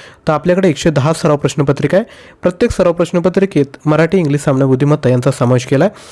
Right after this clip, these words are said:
त्यानंतर दहा फुल लेंथ टेस्ट आहे, म्हणजे प्रत्येकी पंचवीस क्वेश्चन, मराठी पंचवीस, इंग्लिश पंचवीस, बुद्धिमत्ता चाचणी पंचवीस आणि इंग्लिश पंचवीस अशी शंभर मार्काच्या दहा टेस्ट आहेत. आणि पाठीमागे जेवढे पेपर झाले त्यांचे देखील पीडीएफ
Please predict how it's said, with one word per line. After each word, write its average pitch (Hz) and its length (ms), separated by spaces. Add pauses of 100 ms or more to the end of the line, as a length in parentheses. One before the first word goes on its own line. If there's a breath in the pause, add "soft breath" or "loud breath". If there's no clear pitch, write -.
(300 loud breath)
त्यानंतर 202 280
दहा 196 240
फुल 214 200
लेंथ 196 240
टेस्ट 165 280
आहे, 120 60
म्हणजे 139 220
प्रत्येकी 170 400
पंचवीस 175 380
क्वेश्चन, 139 300 (440 soft breath)
मराठी 147 320
पंचवीस, 151 420
इंग्लिश 139 260
पंचवीस, 156 440
बुद्धिमत्ता - 1000
चाचणी 147 340
पंचवीस 143 340
आणि 170 120
इंग्लिश 180 240
पंचवीस 123 300
अशी 147 220
शंभर 156 340
मार्काच्या 147 420 (400 loud breath)
दहा 151 180
टेस्ट 151 320
आहेत. 110 80 (340 loud breath)
आणि 170 100
पाठीमागे 196 500
जेवढे 185 300
पेपर 196 300
झाले 180 260
त्यांचे 151 260
देखील 156 220
पीडीएफ 139 260